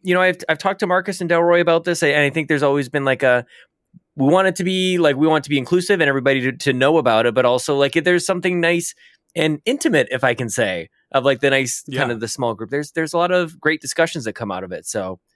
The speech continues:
Speaker 1: Backtrackers, I mean, and also celebrating a year already is wild.
Speaker 2: That's wild. Yeah.
Speaker 1: So that's
Speaker 2: Yeah,
Speaker 1: very cool.
Speaker 2: crazy, man.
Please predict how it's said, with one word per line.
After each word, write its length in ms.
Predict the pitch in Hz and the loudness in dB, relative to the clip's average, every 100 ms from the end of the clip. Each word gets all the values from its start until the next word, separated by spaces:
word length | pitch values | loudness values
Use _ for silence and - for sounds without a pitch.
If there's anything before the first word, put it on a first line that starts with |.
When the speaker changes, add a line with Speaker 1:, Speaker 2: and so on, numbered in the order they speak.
| _ _ _ | _ _ _
Speaker 1:
Backtrackers, 560 | - 196 247 277 262 220 | -2 -2 0 -2 -2 -2
I 80 | 202 | 0
mean, 180 | 202 - | 0 0
and 80 | 190 | 0
also 240 | 233 262 | 2 2
celebrating 580 | 330 240 214 196 185 175 151 | 2 2 2 2 2 2 0
a 60 | |
year 500 | 135 135 131 92 87 _ 131 | 0 0 0 -2 -6 _ 2
already 600 | 131 110 131 120 104 98 | 2 4 2 2 0 -2
is 260 | 117 113 95 | -2 -2 -2
wild. 500 | 104 90 85 69 - _ _ _ _ | -4 -4 -4 -10 -20 _ _ _ _
Speaker 2:
That's 180 | 120 117 | -16 -12
wild. 500 | 104 95 95 92 87 _ | -10 -10 -12 -18 -20 _
Yeah. 380 | 123 101 95 95 _ _ | -18 -16 -16 -18 _ _
Speaker 1:
So 120 | - 107 | -10 -4
that's 200 | 110 107 | -4 -2
Speaker 2:
Yeah, 60 | |
Speaker 1:
very 180 | 104 90 | -4 -4
cool. 140 | - | -6
Speaker 2:
crazy, 240 | 76 73 92 | -10 -10 -14
man. 260 | 90 90 | -18 -20